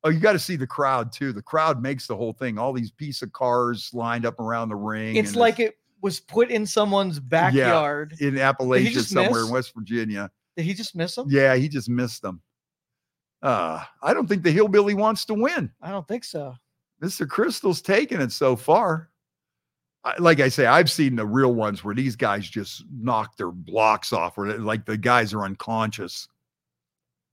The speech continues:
Speaker 1: Here we
Speaker 2: Yeah,
Speaker 1: go.
Speaker 2: the-, these guys are just a
Speaker 1: Mister
Speaker 2: bunch of
Speaker 1: Crystal. Yeah, the-, these are definitely backwoods amateur. Oh,
Speaker 2: Yep.
Speaker 1: that was nothing.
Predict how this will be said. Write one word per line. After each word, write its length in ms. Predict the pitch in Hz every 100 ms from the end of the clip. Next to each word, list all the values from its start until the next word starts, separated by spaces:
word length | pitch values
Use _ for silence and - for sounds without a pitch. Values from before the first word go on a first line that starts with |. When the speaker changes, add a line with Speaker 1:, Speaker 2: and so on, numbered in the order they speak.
| _ _ _ _ -
Speaker 1:
Here 100 | 117
we 60 |
Speaker 2:
Yeah, 100 | 175
Speaker 1:
go. 120 | 147 92
Speaker 2:
the-, 200 | 233 208
these 220 | 226 180
guys 240 | 190 170
are 140 | 165 165
just 180 | 151 151
a 60 | 156
Speaker 1:
Mister 160 | 160
Speaker 2:
bunch 180 | 165 -
of 60 | 165
Speaker 1:
Crystal. 320 | 156 120 120
Yeah, 160 | 123
the-, 160 | 123 165
these 220 | 147 185
are 80 | 147
definitely 400 | 131 147 127 123
backwoods 580 | 110 123 117 117 110 104
amateur. 380 | 113 113 110 170
Oh, 100 | 139
Speaker 2:
Yep. 140 | 175 160
Speaker 1:
that 160 | 147
was 200 | 120 98
nothing. 440 | 113 113 110 95